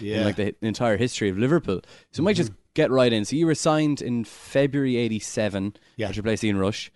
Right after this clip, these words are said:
Speaker 2: Yeah.
Speaker 1: Uh, and then you kinda got, uh, basically got starting as soon as Rush left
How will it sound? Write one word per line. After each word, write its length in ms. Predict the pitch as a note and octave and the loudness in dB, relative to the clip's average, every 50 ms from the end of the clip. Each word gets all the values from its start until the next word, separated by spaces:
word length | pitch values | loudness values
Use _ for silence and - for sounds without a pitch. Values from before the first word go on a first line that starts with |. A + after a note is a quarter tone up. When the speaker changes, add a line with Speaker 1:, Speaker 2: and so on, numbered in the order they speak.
| _ _ | _ _
Speaker 2:
Yeah. 160 | - F#2 E2 | -10 -8 -6
Speaker 1:
Uh, 240 | D#2 - G#2+ G#2+ - | -2 0 2 2 2
and 100 | A2 A2 | 4 4
then 300 | A2 A2 A2 G#2+ G#2 G#2+ - | 4 4 4 4 2 0 0
you 100 | A2 G#2 | -2 -2
kinda 180 | - A2+ G#2+ G#2 | 0 0 0 0
got, 300 | F#2 A#2 A2 G#2+ G2+ - - - _ _ _ - | 2 2 2 2 0 -4 -12 -20 _ _ _ -6
uh, 180 | G#2 G2+ G2+ G2+ - - - _ _ | -4 -2 -2 -4 -4 -10 -20 _ _
basically 340 | - B2+ A#2 G#2+ A2 G2+ G2 | -8 -8 -6 -6 -8 -6 -6
got 160 | G2 G2 F#2 | -6 -6 -8
starting 500 | - - - A2 A2 A2 G#2+ G#2 G2+ G2+ | -6 -4 -2 0 0 0 0 -2 -2 -4
as 120 | - G#2 - | -6 -6 -6
soon 140 | - A2+ G#2 | -6 -6 -4
as 80 | F#2+ | -4
Rush 240 | G2+ A2 G2 - - | -4 -4 -4 -4 -4
left 380 | G#2+ G2+ F2+ D#2 - - - | -4 -4 -4 -6 -8 -14 -18